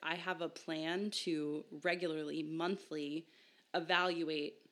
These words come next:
my progress over the past month and keep track of that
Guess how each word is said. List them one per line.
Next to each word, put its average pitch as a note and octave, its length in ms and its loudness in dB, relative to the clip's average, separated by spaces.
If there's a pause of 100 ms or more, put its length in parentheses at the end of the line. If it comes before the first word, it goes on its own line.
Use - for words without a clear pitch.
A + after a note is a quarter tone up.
(140)
my E3 140 0
progress - 640 -4
over D#3 600 -2 (140)
the D#3+ 60 -8
past C#3 420 -6
month - 400 -8 (500)
and D3 400 0 (240)
keep - 260 -2
track G3+ 340 2
of F#3+ 120 -4
that G3+ 240 -2